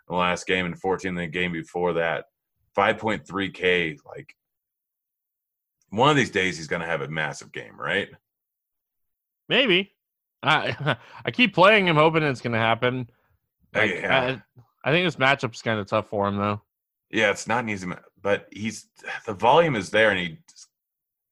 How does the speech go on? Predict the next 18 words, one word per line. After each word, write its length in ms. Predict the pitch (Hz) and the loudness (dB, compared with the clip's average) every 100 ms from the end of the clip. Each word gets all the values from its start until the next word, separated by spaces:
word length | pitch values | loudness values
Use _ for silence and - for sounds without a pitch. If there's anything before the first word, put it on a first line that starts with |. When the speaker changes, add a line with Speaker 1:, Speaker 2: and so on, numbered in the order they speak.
| _ | _
Speaker 1:
said, 500 | - - 120 120 107 - _ _ - | -20 0 2 2 0 -16 _ _ -8
they 60 | 98 | -4
said 240 | - 120 | 2 2
he's 180 | 110 87 | 2 2
gonna 220 | 95 92 | 2 0
be 160 | 85 87 | -2 -2
allowed 500 | 82 87 85 71 - | 2 2 2 -2 -14
twenty-eight 500 | - 95 87 87 73 | -6 -4 -2 -4 -6
minutes 360 | 78 55 - | -10 -12 -18
now. 320 | 55 55 53 _ _ _ _ _ _ _ | -20 -20 -20 _ _ _ _ _ _ _
But 300 | 82 82 80 _ _ _ _ _ _ _ _ _ _ _ _ _ _ _ _ _ _ _ _ _ _ _ _ _ _ _ _ _ - | -2 -2 -2 _ _ _ _ _ _ _ _ _ _ _ _ _ _ _ _ _ _ _ _ _ _ _ _ _ _ _ _ _ -10
I 140 | - | -4
don't 160 | 107 95 | -4 -2
know. 200 | 90 78 | -4 -6
It's 160 | 73 | -10
a 40 | 80 | -10
second 360 | - 104 104 | -2 0 0
back-to-back. 420 | 95 85 85 - | -2 -4 -6 -14